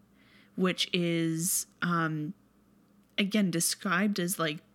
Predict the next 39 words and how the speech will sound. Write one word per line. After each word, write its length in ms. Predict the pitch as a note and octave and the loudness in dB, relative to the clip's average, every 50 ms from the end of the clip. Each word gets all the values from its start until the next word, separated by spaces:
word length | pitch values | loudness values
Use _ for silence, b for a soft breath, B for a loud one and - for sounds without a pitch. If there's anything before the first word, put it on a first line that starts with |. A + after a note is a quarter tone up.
| _ _ | _ _
both 280 | - D3+ E3+ - - - | -2 0 0 -2 -6 -8
feet 360 | - - E3 D#3+ E3+ - - | -4 -4 -2 -2 -4 -4 -4
being 240 | E3 E3 E3 E3+ F3 | -2 -2 0 0 -2
in 140 | D#3 D3+ | -2 -2
science 340 | - - - D#3+ D3+ D3+ - | -4 -2 -2 -2 -2 -4 -4
fiction, 420 | - - D3 - - - B3 E4 - - - _ _ - - - | -4 -6 -6 -4 -2 0 0 -2 -2 -6 -16 _ _ -12 -4 0
but 220 | G3 F#3+ F#3 - - | 0 2 0 0 0
I 100 | G3+ F#3+ | -2 -2
think 460 | F#3+ - - - - G#3+ C#4 E4 - | -2 -4 -6 -2 0 0 0 0 -2
it 200 | G4+ G4+ - - | -4 -6 -6 -10
could 360 | - - - G#3+ A3 - - | -8 -2 -2 -2 -2 -2 -2
be 440 | - A3 G#3+ G#3 G3+ G#3+ G3+ F#3 G3+ - b b b b b b b b b b - | -2 0 0 2 2 2 0 0 -2 -4 b b b b b b b b b b -4
a 60 | - | -2
blend 680 | F3+ - F#3 F3+ G3 A#3+ C4+ A3 D#3+ D3+ D#3 D#3 D#3 - - - _ _ _ _ | -2 -2 -2 0 0 2 2 0 0 -2 -4 -6 -8 -10 -12 -18 _ _ _ _
from 220 | - - G#3 G#3 G3+ | -2 2 4 4 4
a 60 | F#3 | 4
certain 280 | - - E3+ - D#3+ E3 | 2 0 -2 -4 -6 -6
point 260 | - F#3 D#3+ D3+ D#3 | -6 -6 -6 -4 -6
of 60 | D3+ | -6
view, 360 | F#3+ F#3+ F#3+ E3 - - - G#3+ b b b b b b b | -2 -2 -2 -2 -2 -6 -8 -12 b b b b b b b
because 280 | - F#3 - F3+ E3+ F3 | -6 -2 0 0 0 0
it's 140 | E3+ E3 - | 0 -2 -4
about 640 | F3 - E3+ E3 E3 E3 D#3+ D#3+ E3 - - - - A3 | -4 -2 0 0 0 0 0 -2 -4 -6 -8 -8 -6 -4
this 440 | G3 F3 E3+ E3+ - - - - - _ _ _ _ - - | -2 -2 0 0 0 -2 -2 -4 -6 _ _ _ _ -20 -14
creature, 760 | - - - G3 F3 - - - - G#3+ A#3+ C4+ D4+ E4 - - _ _ _ _ _ _ - | -10 -4 -2 -2 -2 -2 -2 0 0 0 0 0 -2 -4 -8 -14 _ _ _ _ _ _ -2
uh, 300 | - F#3 F3+ E3+ D#3+ D#3+ | 2 4 4 4 4 2
this 240 | D3+ D#3+ D#3 - - | 0 0 -2 -2 -4
monster 640 | D3+ D3+ D3 D3+ D#3 E3+ - - - G3+ A3 A#3+ C#4 C4+ - | -6 -6 -4 -4 -2 -2 0 0 2 2 2 2 0 0 -2
who's, 260 | E3+ D#3 D3+ - - | -2 -2 -2 -4 -4
like, 240 | E3+ E3 - - - | -6 -6 -6 -6 -4
locked 320 | D3+ D3+ D#3 - - - | -4 -4 -4 -4 -6 -8
up 100 | E3 - | -6 -4
in 100 | F3 E3 | -4 -4
the 80 | C#3+ D3 | -4 -4
basement 500 | - D3+ D3 D3 - - G3+ G#3 G#3+ - | -4 -4 -4 -2 -2 0 0 0 0 0
who 140 | - E3 D#3 | -2 -4 -4
is 100 | C#3+ - | -4 -6
born 380 | - - D3+ D3+ D3 C#3+ D3 | -8 -8 -6 -6 -4 -6 -6
from 340 | - - C#3+ C#3+ D3 C#3+ E3+ | -6 -6 -6 -4 -4 -6 -8